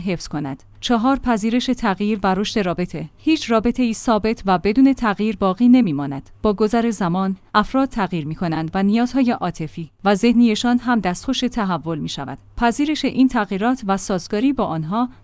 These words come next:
یکی از کلیدهای موفقیت در روابط بلند مدت است. برخی از افراد به اشتباه تصور می‌کنند که عشق باید همیشه مانند روزهای اول پرشور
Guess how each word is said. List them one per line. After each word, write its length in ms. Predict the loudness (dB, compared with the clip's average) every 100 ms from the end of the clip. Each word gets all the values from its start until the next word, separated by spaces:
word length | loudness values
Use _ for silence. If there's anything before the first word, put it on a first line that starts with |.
| -4
یکی 280 | -2 0 0
از 140 | -2
کلیدهای 500 | 0 -2 -2 0 4
موفقیت 760 | 4 2 -2 -2 -2 0 0 2
در 140 | 2
روابط 500 | 4 2 2 -2 -2
بلند 340 | 0 0 0 -2
مدت 340 | -2 -4 -6
است. 260 | -10 -12 -16 -14 2
برخی 340 | 4 4 0
از 120 | 0 0
افراد 420 | -2 0 -2 0
به 100 | -2
اشتباه 420 | -2 -4 -2 -4
تصور 520 | -4 -4 -4 -4 -4
می‌کنند 480 | -6 -4 -4 -2 -4 -4
که 160 | -4 -2
عشق 240 | -4 -4 -2
باید 300 | 0 0 0
همیشه 360 | 2 2 2
مانند 380 | 0 0 0 -2
روزهای 500 | -2 -4 -2 0 2
اول 360 | 2 0 2 0
پرشور 540 | -2 -4 -4 -6 -8